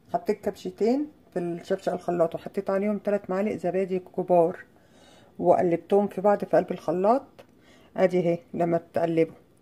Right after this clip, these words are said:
هندلقها هنا اهو على اللبن، ونقلبها وتحبيها في الكوبايات، في، في اطباق، في ص-،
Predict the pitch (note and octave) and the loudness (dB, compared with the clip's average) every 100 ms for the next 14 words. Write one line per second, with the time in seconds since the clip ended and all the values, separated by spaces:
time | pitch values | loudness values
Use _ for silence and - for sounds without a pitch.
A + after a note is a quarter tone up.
0 | - - - _ F3 F3+ F3+ G3+ G#3+ G3 | -20 -20 -20 _ 2 2 2 2 2 2
1 | F#3+ G#3+ B3 F#3+ F3 E3 E3+ D#3+ E3+ - | 2 2 2 2 0 2 2 2 -4 -8
2 | - - _ _ _ _ _ _ G3 E3 | -18 -20 _ _ _ _ _ _ -6 -2
3 | E3 F3+ A#3 B3 C#4 E4 - - - - | 0 4 4 4 -2 -4 -6 -4 -4 -8
4 | - - C4 B3+ G#3 F#3 G#3 G3+ F#3+ F3+ | -18 -6 -4 -2 -2 2 2 2 -2 -8
5 | - F#3+ - E3 E3+ G#3 G#3 - E3 - | -10 -12 -6 -4 0 0 0 -4 -12 -14
6 | - - - D3+ - G3 G#3 - E3 - | -20 -8 -6 -4 2 4 4 2 -4 -6
7 | F3 - D#3+ D#3+ | -6 -2 -2 -2